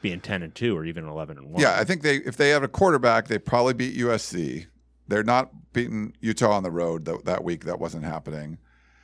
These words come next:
Speaker 2: And, you know, you, you beat Washington. That was a three-point game as it was on the road. That's eleven and one.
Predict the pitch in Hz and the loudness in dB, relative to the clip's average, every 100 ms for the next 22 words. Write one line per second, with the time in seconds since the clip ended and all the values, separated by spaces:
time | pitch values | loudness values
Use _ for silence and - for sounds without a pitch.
0 | _ - 131 143 147 - 151 131 120 - | _ 2 4 4 0 -6 -2 2 2 -2
1 | _ _ _ 110 110 _ _ _ _ _ | _ _ _ -4 -4 _ _ _ _ _
2 | - 101 139 113 123 123 135 151 151 143 | -6 -2 2 6 6 4 2 2 2 2
3 | 117 117 101 98 - 113 117 117 104 107 | 2 2 0 -2 -2 0 2 0 0 0
4 | 113 120 123 101 101 92 101 127 110 - | 0 -2 -2 -2 -2 2 4 4 0 -4
5 | 95 92 92 101 135 135 _ _ _ _ | -2 0 2 2 2 -4 _ _ _ _
6 | _ _ _ _ _ _ _ _ _ _ | _ _ _ _ _ _ _ _ _ _
7 | _ - 98 123 127 123 113 127 - | _ -2 0 4 4 4 2 2 0